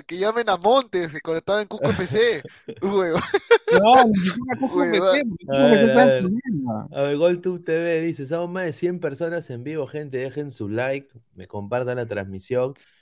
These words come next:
Speaker 2: Ahorita voy a checar cuántos likes hay. Pineda, estoy en Inglaterra. Estoy esperando por un nuevo lote de camisetas peruanas para empezar con mi negocio aquí en Inglaterra y vender las camisetas de Peducito."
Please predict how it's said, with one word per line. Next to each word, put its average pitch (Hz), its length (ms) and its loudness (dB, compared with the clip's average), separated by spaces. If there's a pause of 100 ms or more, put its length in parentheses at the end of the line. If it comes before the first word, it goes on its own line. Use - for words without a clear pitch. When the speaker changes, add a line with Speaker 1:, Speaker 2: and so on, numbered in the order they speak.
(140)
Speaker 2:
Ahorita 135 320 -2
voy 139 120 0
a 139 40 -2
checar 123 260 -4
cuántos 120 320 -6
likes 117 300 -6
hay. 104 220 -8 (360)
Pineda, 135 720 -4
estoy 160 300 -6
en 190 60 -4
Inglaterra. 127 880 -4 (180)
Estoy 160 300 -6
esperando 156 500 -6
por 127 140 -6
un 139 100 -8
nuevo 147 220 -6
lote 147 280 -6
de 147 60 -8
camisetas 123 520 -8
peruanas 131 460 -8
para 110 180 -6
empezar 104 360 -8
con 135 140 -6
mi 120 100 -10
negocio 110 440 -4
aquí 113 120 -12
en 113 120 -6
Inglaterra 120 640 -6 (720)
y 113 100 -2
vender 113 300 2
las 143 120 -2
camisetas 123 520 -4
de 131 120 -2
Peducito." 101 1000 -4